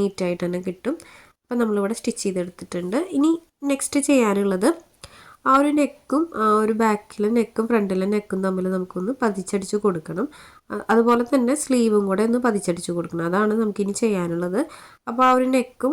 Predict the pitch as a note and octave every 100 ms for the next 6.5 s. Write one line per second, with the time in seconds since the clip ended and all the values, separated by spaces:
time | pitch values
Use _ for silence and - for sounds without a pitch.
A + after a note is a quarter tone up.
0 | C#4+ G#3+ G3+ G3 G#3+ G3+ F3 F3+ F#3 A3
1 | G3+ - F3 D4 D#4 A3+ - E3+ E3 D#3+
2 | D#3 D3+ C#3+ G3 G3 F#3+ - G3 F#3+ F#3
3 | F#3 F3+ F#3+ - F3+ F3 F3 F3 D#4 -
4 | - - _ B3+ B3+ C4 C4+ C4 G3+ G3+
5 | G3 - F#3+ B3 C#4 A3+ - F3 - F3
6 | E3 D#3+ D3+ D3+ D3+